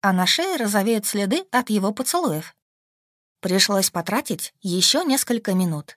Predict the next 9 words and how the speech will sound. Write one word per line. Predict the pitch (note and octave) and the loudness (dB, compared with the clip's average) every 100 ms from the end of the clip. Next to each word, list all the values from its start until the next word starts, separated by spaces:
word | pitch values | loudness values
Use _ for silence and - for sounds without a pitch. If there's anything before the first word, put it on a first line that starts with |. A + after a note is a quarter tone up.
| _ | _
чтобы | - - G3 G3 | -6 -2 0 2
найти | G3+ G3+ G3+ | 2 2 -2
косынку | F#3 E3+ - C#4 F4 E3 E3 - | -4 0 0 0 -2 -8 -8 -4
и | G#3+ | -2
красиво | F#3+ F#3 F#3 C4 A#3+ | 0 -2 0 0 0
задрапировать | F#3+ G3+ G#3 B3 D#4+ D#4+ F3 | 0 -2 0 2 2 2 -2
её, | E3+ D#3+ E3+ _ _ | -4 -6 -8 _ _
прикрыв | G3 F#3 G#3+ E4+ | -4 -2 0 0
декольте. | A#3+ - D#3 D#3 D3+ | 0 0 -6 -6 -10